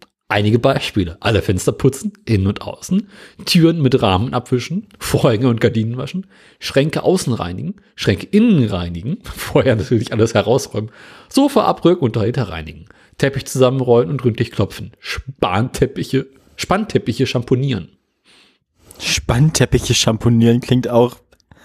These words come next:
Speaker 2: wie Tauben vergiften im Park. Also es klingt auch, als würde es das nicht geben eigentlich.
Speaker 1: <laughs> Ich will's nicht wissen.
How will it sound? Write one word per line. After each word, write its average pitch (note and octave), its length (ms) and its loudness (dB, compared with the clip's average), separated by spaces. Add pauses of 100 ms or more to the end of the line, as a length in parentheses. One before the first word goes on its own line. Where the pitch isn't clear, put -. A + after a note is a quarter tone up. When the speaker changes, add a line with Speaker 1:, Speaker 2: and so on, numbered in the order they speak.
(440)
Speaker 2:
wie - 120 -4
Tauben A#2+ 300 2
vergiften A2+ 360 0
im G#2 80 -2
Park. G#2 300 0
Also G#2+ 160 2
es A2 120 0
klingt C3+ 220 0
auch, B2+ 160 4
als B2 160 0
würde B2+ 80 2
es - 80 -2
das B2+ 140 0
nicht C#3 220 -4
geben C3 260 2
eigentlich. E2+ 400 -6 (600)
Speaker 1:
<laughs> D3+ 100 -6 (200)
Ich - 120 -18
will's - 220 -6
nicht - 260 -2
wissen. A#2+ 360 0